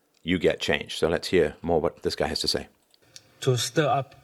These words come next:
Speaker 2: suspicion, rumors, and spread them among the people. For one thing, this will create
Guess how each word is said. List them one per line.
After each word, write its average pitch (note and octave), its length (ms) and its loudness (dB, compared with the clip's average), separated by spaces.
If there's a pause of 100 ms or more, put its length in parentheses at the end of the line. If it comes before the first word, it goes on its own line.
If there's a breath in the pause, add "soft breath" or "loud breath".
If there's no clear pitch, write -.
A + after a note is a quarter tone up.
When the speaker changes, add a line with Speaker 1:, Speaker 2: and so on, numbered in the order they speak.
(180)
Speaker 2:
suspicion, C#3+ 840 -2
rumors, C#3+ 500 0
and C3 260 -2
spread E3+ 440 0
them F#2+ 320 -4
among A#2+ 260 2
the A#2 80 0
people. A2+ 380 -4 (400 loud breath)
For E3 220 2
one F#3+ 180 0
thing, D#3+ 200 0
this C#3+ 200 -2
will C3+ 140 2
create C3 320 2